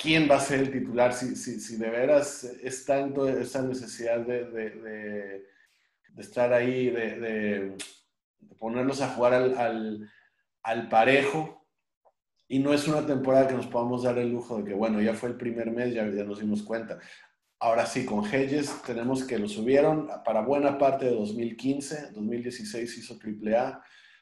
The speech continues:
dos mil diecisiete, dos mil dieciocho, dos mil diecinueve, son cuatro años de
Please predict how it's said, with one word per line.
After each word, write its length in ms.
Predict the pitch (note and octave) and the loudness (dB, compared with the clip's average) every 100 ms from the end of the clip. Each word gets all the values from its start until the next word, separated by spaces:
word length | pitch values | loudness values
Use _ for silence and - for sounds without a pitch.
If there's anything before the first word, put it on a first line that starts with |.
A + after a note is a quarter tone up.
| _ | _
dos 120 | A2+ | -4
mil 100 | B2 | -2
diecisiete, 540 | B2+ B2+ G#2+ A#2 C3+ C3 | 0 -2 -4 -2 0 0
dos 80 | B2 | 0
mil 100 | B2+ | 0
dieciocho, 320 | B2 B2+ B2 | 0 -2 -4
dos 80 | A#2+ | -2
mil 80 | B2+ | -2
diecinueve, 400 | B2 A#2 B2+ B2+ | -2 -2 0 0
son 260 | C3+ C#3+ | -2 -4
cuatro 480 | C3+ D3 D3 C#3 C3 | 2 4 4 4 4
años 640 | C#3 D3 C#3 B2+ C3 - _ _ _ _ _ _ _ | 4 4 2 0 -4 -12 _ _ _ _ _ _ _
de 320 | G#2 G#2+ G#2 | -6 0 0